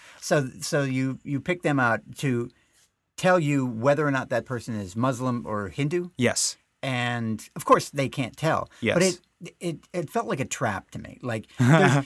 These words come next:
Speaker 1: you, you know, there's nothing that they can do. It, it felt like that, um, that you definitely had a point to make.
Speaker 2: Yeah, yeah, yeah.
Speaker 1: But it went on for so long that I thought you were gonna make a point other than the kind of more obvious point that comes out of it.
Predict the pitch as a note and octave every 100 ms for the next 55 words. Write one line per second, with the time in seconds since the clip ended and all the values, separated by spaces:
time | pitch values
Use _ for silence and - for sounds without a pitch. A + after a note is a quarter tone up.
0 | - F3 G3 F3+ F#3+ G3+ G#3+ A3 D#3+ C3+
1 | C3+ C3 C3+ B2+ A2 C3 A#2+ A2 C3 A2
2 | - E3 D3 - A3+ G#3+ F3+ C#3 C#3+ D3+
3 | - - C#3+ C3+ A#2+ A2+ G#2+ _ _ _
4 | _ _ _ _ _ D3+ F3+ D3 A#3 A3+
5 | E3 C#3+ - - G#3 - G2+ - A#2+ B2
6 | A2+ A#2 A#2 G#2 - _ - D3 C#3 -
7 | _ _ E3 D#3 C#3+ F3+ G#3 A3+ G#3 F#3+
8 | - F#3 E3 F#3+ F#3 C3 - D3 F3 F#3+
9 | B2 D#3 D#3 C#3+ C#3 C#3 - C#3 A#2 -
10 | F#3 E3 D#3+ - - F3+ F3 E3+ C#3 D3+
11 | D3 C#3+ C3 D3 - - D#3+ C#3+ C3+ G#2+
12 | - - C#3+ C#3+ C3+ C#3+ C3+ A#2+ - -
13 | C#3+ C3+ _ - A2 B2+ B2 B2+ B2 G#2
14 | -